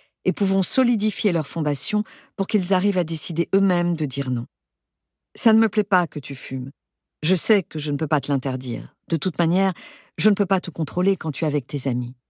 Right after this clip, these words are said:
C'est ta liberté de fumer ou non. Je t'ai envoyé des liens d'articles que j'aimerais que tu lises. » Près de quarante et un virgule cinq pour cent des jeunes de dix-sept ans ont déjà fumé du cannabis. Six pour cent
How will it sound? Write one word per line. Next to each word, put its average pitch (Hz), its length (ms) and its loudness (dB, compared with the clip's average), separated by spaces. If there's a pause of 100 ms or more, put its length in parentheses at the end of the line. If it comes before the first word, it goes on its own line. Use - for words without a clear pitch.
(840)
C'est 208 140 4
ta 190 120 4
liberté 190 480 2
de 214 80 2
fumer 175 380 0
ou 151 100 2
non. 127 220 0 (640)
Je 185 120 -2
t'ai 190 120 2
envoyé 185 340 2
des 170 140 0
liens 190 180 2
d'articles 214 680 -4
que 226 100 0
j'aimerais 202 340 2
que - 120 -10
tu - 160 -8
lises. » 120 340 -6 (2000)
Près 220 220 4
de 170 240 -4
quarante 240 360 2
et 208 40 4
un 190 100 2
virgule 151 360 -4
cinq 240 260 0
pour - 160 -6
cent 185 180 -2
des 156 140 0
jeunes 151 240 0
de 135 80 -2
dix-sept 143 460 -4
ans 202 100 2 (300)
ont 170 80 2
déjà 196 280 4
fumé 180 300 -2
du 165 140 -6
cannabis. 139 640 -4 (560)
Six - 160 2
pour 220 220 -2
cent 185 300 0